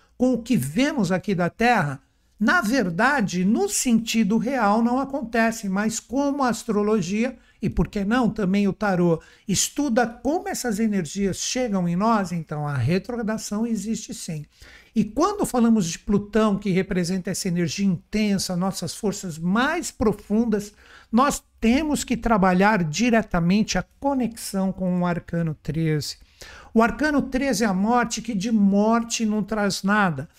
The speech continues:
Na verdade, esse arcano fantástico, ele representa a vida, mas que vida?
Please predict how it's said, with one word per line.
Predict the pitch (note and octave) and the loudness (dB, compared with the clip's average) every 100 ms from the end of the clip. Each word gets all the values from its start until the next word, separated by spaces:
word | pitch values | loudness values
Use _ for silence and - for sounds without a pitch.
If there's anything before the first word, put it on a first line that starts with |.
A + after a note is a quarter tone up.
| - - | -12 0
Na | G#3 | 2
verdade, | G3+ A3+ F3+ E3+ A#3 F#3 | 4 2 2 2 2 0
esse | A3+ - | -2 -2
arcano | G#3 F3+ - G#3+ G3 | -4 -4 -4 0 0
fantástico, | F3 - D#4 - - B3 B3 C4 | -2 -6 -6 -4 0 0 0 -2
ele | A#3 | -2
representa | A3+ A#3 C#4 B3+ D4 D#4+ F4 | -2 -4 -6 -4 -6 -8 -10
a | |
vida, | G#3 D3+ A3+ C4 F#3+ | -8 -6 -4 -2 -2
mas | G3 A#3+ | -2 -2
que | - F4 | -4 -4
vida? | A3+ G#3 E3 | 0 0 0